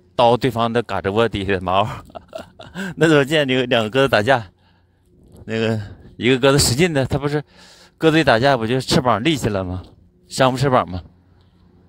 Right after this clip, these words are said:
完了，一个鸽子就使劲的、死命的叨另一个鸽子嘎吱窝那个毛，叨掉一撮白毛，<laughs>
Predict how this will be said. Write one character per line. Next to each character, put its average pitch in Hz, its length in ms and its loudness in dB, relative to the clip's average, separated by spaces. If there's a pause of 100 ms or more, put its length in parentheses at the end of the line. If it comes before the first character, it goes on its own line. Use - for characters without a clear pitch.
(100)
完 107 180 -4
了， 123 140 2
一 117 100 2
个 123 120 2
鸽 123 160 2
子 123 120 2
就 120 100 0
使 - 280 0
劲 185 180 2
的、 131 160 0 (840)
死 - 320 0
命 170 240 0
的 127 220 2 (120)
叨 143 220 4
另 156 160 0
一 127 80 -2
个 127 140 -2
鸽 135 160 0
子 120 100 -4
嘎 113 160 -2
吱 98 100 -2
窝 113 160 4
那 120 120 -2
个 113 80 -4
毛， 98 240 0 (260)
叨 139 140 4
掉 143 120 4
一 139 80 2
撮 120 200 -2
白 107 120 0
毛， 110 320 2 (380)
<laughs> - 240 -20